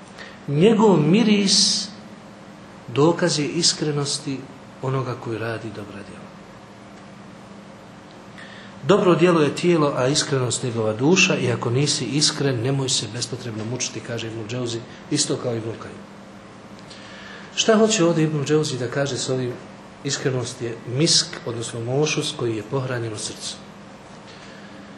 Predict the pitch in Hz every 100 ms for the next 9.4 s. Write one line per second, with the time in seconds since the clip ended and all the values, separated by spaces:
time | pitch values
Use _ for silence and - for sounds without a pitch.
0 | - 110 147 165 139 - - - - -
1 | - - - - - - - - - -
2 | - 123 139 - 220 - 135 - 160 165
3 | - - 139 123 - 117 98 92 - -
4 | - 131 151 147 131 117 135 135 120 -
5 | 104 - 139 147 147 135 - - - -
6 | - - 185 214 214 185 160 139 - 185
7 | 180 185 151 147 202 - - 170 - 143
8 | 160 185 156 - 147 143 143 131 120 -
9 | 110 98 - -